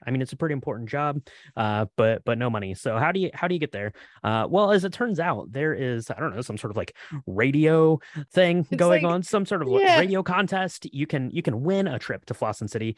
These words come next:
Speaker 1: And luckily, uh, Corbin, being ex-military, he has some friends in high places that rig the contest for him to win. Uh, it's <laughs> probably one of my favorite scenes, uh, is because, like, the, like, the military people are, like, coming to Corbin's apartment,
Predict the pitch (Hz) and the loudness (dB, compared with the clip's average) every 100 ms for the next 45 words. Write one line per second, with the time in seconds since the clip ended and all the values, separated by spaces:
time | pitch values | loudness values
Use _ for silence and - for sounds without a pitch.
0 | - - 143 175 233 143 110 107 - _ | -10 -2 2 4 4 4 4 2 -4 _
1 | _ _ - 110 113 220 214 185 190 - | _ _ -2 0 2 4 4 4 0 -4
2 | 151 214 180 185 196 202 196 127 123 123 | -2 0 0 -2 0 0 2 2 0 0
3 | - 208 175 156 - 101 156 156 151 156 | -2 -4 -4 -6 -8 -8 -2 -2 0 -4
4 | - - 117 107 131 127 131 - 156 151 | -8 -10 -4 0 0 0 0 0 0 0
5 | - 104 98 143 180 170 170 135 131 143 | -2 -6 -4 -4 -2 -2 -4 -4 -2 -2
6 | 143 139 131 - - 123 120 101 80 90 | 0 0 -2 -10 -4 -2 0 -4 -8 -14
7 | - 135 104 127 139 - 139 - - - | -14 0 2 4 2 2 -2 -2 -4 -10
8 | 165 226 226 214 175 113 185 196 185 - | -4 0 4 6 4 4 4 4 0 -4
9 | - - 202 190 190 190 185 - 123 123 | -16 -10 -4 -2 0 -2 -4 -6 -2 -2
10 | 120 131 120 131 131 123 120 117 - 117 | -2 -4 -4 -4 -4 -4 -4 -8 -2 -2
11 | 117 - 127 131 160 160 165 151 156 151 | -2 -4 -4 0 2 2 0 0 -2 -2
12 | 127 107 - 151 139 - 147 139 127 101 | -2 -4 -4 -4 -4 -4 -4 -2 -4 -8
13 | 107 143 147 139 | -6 -6 -4 -8